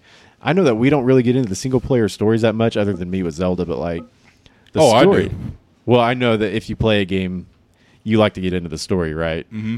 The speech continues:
Speaker 1: But, I mean, like, we don't typically play as much single-player games as other people do who play video games. The improvement in technology is, like, it's this marriage of science and technology and art, and it allows you to be pulled in even further. Like,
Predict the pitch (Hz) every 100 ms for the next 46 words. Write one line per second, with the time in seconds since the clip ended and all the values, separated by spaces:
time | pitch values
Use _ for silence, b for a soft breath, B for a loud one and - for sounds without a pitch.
0 | - 117 104 101 95 90 95 110 101 90
1 | 110 92 92 87 101 92 87 90 85 -
2 | 95 87 95 87 80 85 76 73 92 92
3 | 80 87 80 80 82 78 87 85 78 80
4 | 80 80 78 76 _ _ 113 113 95 170
5 | 151 120 113 104 120 123 90 87 90 -
6 | - 104 98 95 90 92 123 107 82 98
7 | 110 113 104 95 87 - 101 101 98 92
8 | 92 90 95 92 95 87 82 - 95 92
9 | 82 - _ _ _ _ - 117 110 95
10 | 95 117 107 98 87 95 95 101 95 95
11 | 87 82 - 113 98 85 85 87 -